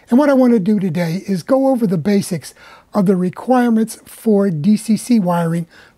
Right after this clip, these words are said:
for your model railroad, because there's a big difference between D C and D C C power and how we wire our model railroads to account for that. So let's go ahead and get started with that.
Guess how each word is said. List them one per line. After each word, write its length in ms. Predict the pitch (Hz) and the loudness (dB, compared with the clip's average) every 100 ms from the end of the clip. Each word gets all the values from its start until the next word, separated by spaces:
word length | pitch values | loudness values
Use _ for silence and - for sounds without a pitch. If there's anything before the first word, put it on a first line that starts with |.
| _ | _
for 220 | - 262 254 | 0 2 4
your 160 | 214 | 4
model 340 | 170 175 170 170 | 2 -2 -4 -2
railroad, 440 | 190 185 165 - _ - - _ _ | 0 0 -2 -8 _ -20 -20 _ _
because 320 | 226 277 233 | 0 2 2
there's 220 | 254 233 | 4 4
a 40 | 214 | 4
big 240 | 240 226 | 2 0
difference 380 | 196 262 185 151 | 0 0 -2 -4
between 540 | - 190 - 277 202 | -8 -8 0 2 2
D 180 | 147 214 | 2 0
C 380 | 220 - 202 226 | 0 -2 -2 -2
and 160 | 190 160 | -2 0
D 140 | 220 | 0
C 180 | 214 233 | 2 -2
C 220 | 214 233 | 0 0
power 400 | 226 170 170 202 - - _ | 0 -2 -2 -4 -8 -20 _
and 140 | 220 196 | -2 -2
how 280 | - 233 247 | 0 0 4
we 240 | 220 196 | 4 2
wire 480 | 170 220 247 180 202 | 2 2 2 2 -2
our 80 | 202 | 0
model 320 | 196 208 262 | 0 2 2
railroads 560 | 254 196 175 185 220 - - - _ | 2 0 0 -2 -6 -10 -20 -20 _
to 140 | - 226 | 0 0
account 400 | 202 - 208 202 | 0 -2 -4 -2
for 120 | 208 | -6
that. 220 | 165 - _ _ _ _ | -6 -8 _ _ _ _
So 200 | - 226 | -2 2
let's 200 | 240 247 | 2 0
go 140 | 262 | 0
ahead 160 | 240 202 | 2 0
and 80 | |
get 160 | 175 190 | -2 -6
started 380 | - 208 185 156 | -4 -4 -2 -8
with 180 | 165 - | -10 -6
that. 220 | 185 | -8